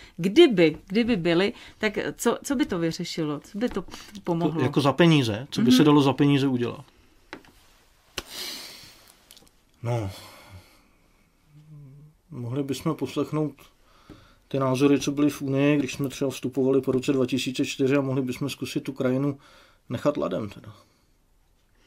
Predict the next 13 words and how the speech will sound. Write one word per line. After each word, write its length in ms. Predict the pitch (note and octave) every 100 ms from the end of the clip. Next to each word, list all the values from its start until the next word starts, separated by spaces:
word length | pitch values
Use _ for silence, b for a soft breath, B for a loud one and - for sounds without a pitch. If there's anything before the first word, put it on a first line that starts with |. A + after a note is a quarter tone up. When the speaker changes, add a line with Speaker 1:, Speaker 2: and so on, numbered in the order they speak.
| b b b b _
Speaker 1:
Já 60 | F3
vím, 80 | F3
že 120 | G3+
někde, 500 | F#3 F3 G3+ G3+ - -
někde 320 | E3 D#3+ F#3
přistupují 480 | F#3+ - F#3 F3+ F#3
k 60 |
tomu, 200 | - F3
že 140 | E3 D3+
vysazují 600 | E3+ - F3 F3+ F3 E3
někde 420 | E3 D3 D#3 D3 -
více 420 | D#3 D3+ - C#3+
stromů, 920 | - - E3+ E3 E3 D#3+ D#3 D3+ D#3